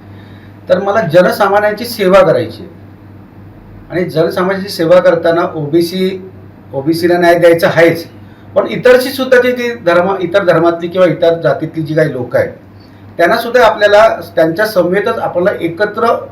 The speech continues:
आपण हा गुहागरचा विकास करायचा, हे माझं ध्येय आहे. म्हणून मी हा मतदारसंघ म्हणजे आज जे मी फिरतोय, तर सगळ्यांसाठी, म्हणजे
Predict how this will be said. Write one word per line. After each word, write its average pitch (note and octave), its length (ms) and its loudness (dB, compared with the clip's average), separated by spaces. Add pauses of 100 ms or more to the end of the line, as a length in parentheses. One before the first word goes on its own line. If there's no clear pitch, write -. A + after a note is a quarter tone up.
(560)
आपण E3 280 0
हा G3 240 -2 (100)
गुहागरचा F3 520 2
विकास F#3 420 2
करायचा, D#3+ 380 -2
हे F#3+ 140 -4
माझं G3 280 0
ध्येय A#2+ 300 -4
आहे. - 80 -10 (420)
म्हणून G3 260 -2
मी A#3 100 -4
हा A#3 280 -2 (160)
मतदारसंघ F#3 760 0
म्हणजे F#3+ 260 0
आज E3+ 220 2
जे F#3+ 60 -6
मी G#3 160 -8
फिरतोय, B3 360 -2 (680)
तर A3 320 0 (520)
सगळ्यांसाठी, A#3+ 560 4 (540)
म्हणजे D#3 200 -6